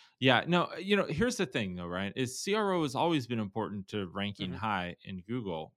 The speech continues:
Speaker 1: because they've always considered conversions as part of it. But I agree in the sense that it's becoming even more and more impactful be-, as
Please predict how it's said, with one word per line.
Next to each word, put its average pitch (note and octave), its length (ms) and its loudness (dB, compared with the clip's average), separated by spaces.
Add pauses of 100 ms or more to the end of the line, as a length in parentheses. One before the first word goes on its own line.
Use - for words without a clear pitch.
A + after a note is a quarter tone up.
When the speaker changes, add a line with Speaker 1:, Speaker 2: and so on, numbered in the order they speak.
Speaker 1:
because G#2+ 680 -2
they've B2+ 200 2
always D#3 360 4
considered F#2+ 460 -6
conversions F2 800 -4 (140)
as F#2 340 -4
part D#3+ 260 0
of A#2+ 120 -4
it. - 120 -4 (120)
But G#2 220 0 (100)
I A#2+ 100 4
agree B2+ 440 2
in A2+ 120 0
the G#2+ 80 -2
sense G#2+ 400 -4
that G2+ 260 0 (200)
it's G#2+ 180 -6
becoming A2 440 -6
even F#2+ 220 -4
more G2 480 -2 (320)
and G#2 160 -6
more F#2 540 -2 (340)
impactful F2+ 760 -2
be-, G2 220 -4
as G2 520 0